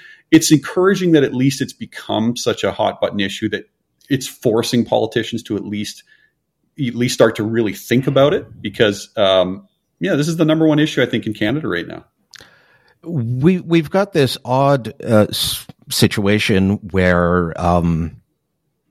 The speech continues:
Speaker 2: you know, as you say, we're a very urbanized country. Uh, we're also a country with huge amounts of land,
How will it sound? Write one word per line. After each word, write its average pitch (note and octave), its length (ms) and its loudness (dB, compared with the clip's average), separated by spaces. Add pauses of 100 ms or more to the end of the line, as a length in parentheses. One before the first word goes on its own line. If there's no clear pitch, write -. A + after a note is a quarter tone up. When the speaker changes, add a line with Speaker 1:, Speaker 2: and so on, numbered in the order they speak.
(140)
Speaker 2:
you B2+ 80 0
know, A2 60 6
as - 80 2
you A2 60 0
say, B2 160 4
we're G#2 180 0
a F#2 40 -4
very A2+ 300 0
urbanized G2+ 520 0
country. G2 460 0 (540)
Uh, F#2 220 2 (160)
we're A#2 280 0
also G#3+ 260 0
a C#3 60 2
country C#3 340 0
with G#2 200 0 (200)
huge A#3+ 300 0
amounts G#2+ 280 0
of E2 100 -8
land, F#2+ 480 0